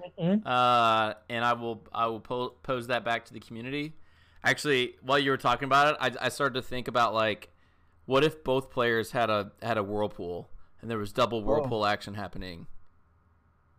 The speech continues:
Speaker 1: Oh, interesting. Would they be going in the same direction to form a super Whirlpool, or would they almost combat each other? Uh,
Speaker 2: Right
Speaker 1: wow.
Speaker 2: flank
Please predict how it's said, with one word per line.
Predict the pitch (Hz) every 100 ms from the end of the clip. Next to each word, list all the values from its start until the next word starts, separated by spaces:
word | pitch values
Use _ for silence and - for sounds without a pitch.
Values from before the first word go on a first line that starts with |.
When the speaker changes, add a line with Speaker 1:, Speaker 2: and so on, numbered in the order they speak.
| _ _
Speaker 1:
Oh, | 151 180
interesting. | 170 170 - 123 113 -
Would | 160 202
they | 214
be | 151 214
going | 160 190 208 214
in | 180
the |
same | 160 190 180
direction | 156 147 151 - 185
to |
form | 160 196
a | 143
super | 120 - 170 147
Whirlpool, | 139 151 160 226 214
or | 180
would | 160 156
they | 165
almost | 160 156 -
combat | 143 123 127 -
each | 131 -
other? | 113 120 110 - _ _ _ _ _ _ _ _ _ _ _ _ _ _ _ _ -
Uh, | 160 151 139 127 127 123
Speaker 2:
Right | 110 110
Speaker 1:
wow. | 143 160 123
Speaker 2:
flank | 117